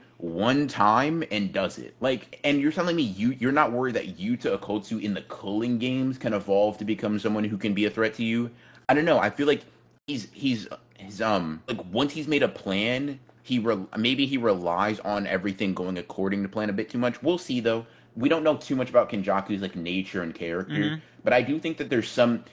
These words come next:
Speaker 1: there's some wiggle room to say, "Hey, Kenjaku can be wrong," and even if he isn't wrong now, we know consistently sorcerers, like, Yuji went from literal fodder to,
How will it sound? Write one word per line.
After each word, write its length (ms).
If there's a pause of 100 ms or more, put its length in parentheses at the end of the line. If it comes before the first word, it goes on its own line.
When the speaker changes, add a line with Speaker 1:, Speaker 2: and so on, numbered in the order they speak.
(100)
Speaker 1:
there's 200
some 320
wiggle 300
room 220
to 100
say, 220
"Hey, 300 (240)
Kenjaku 500
can 240
be 100
wrong," 380
and 100
even 160
if 80
he 180
isn't 240
wrong 380
now, 420 (340)
we 180
know 540 (180)
consistently 880
sorcerers, 640 (320)
like, 180 (380)
Yuji 480 (100)
went 300
from 340
literal 340
fodder 460
to, 380